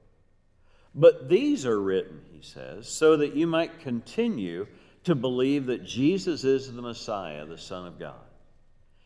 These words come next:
and that by believing in him, you'll have life by the power of his name." Hmm. So if you're John,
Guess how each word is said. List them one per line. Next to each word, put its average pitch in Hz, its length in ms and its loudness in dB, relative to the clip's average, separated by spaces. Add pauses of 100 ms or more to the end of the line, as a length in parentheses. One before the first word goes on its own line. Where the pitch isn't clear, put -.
(180)
and 165 180 0
that 123 160 0
by 127 160 6
believing 143 680 0
in 92 160 -6
him, 92 460 -12 (480)
you'll 143 300 -4
have 139 340 -10
life 113 580 -16
by 117 160 0
the 113 120 -10
power 123 640 -12 (480)
of 139 160 -10
his 185 260 -14
name." 240 360 -18 (2250)
Hmm. 76 80 -20 (1300)
So - 160 -2
if 120 120 -4
you're 165 140 0
John, 90 520 -6